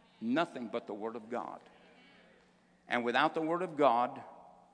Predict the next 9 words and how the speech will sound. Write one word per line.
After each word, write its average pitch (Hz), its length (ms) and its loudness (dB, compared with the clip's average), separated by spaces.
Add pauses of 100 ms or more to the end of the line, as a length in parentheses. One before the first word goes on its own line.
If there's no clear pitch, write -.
(540)
governing 139 500 2
your 139 240 0
life, 104 340 0 (680)
putting 165 400 0
it 180 360 -2
in 160 120 -6
front 131 320 -6
of 92 120 -14
you, 90 200 -12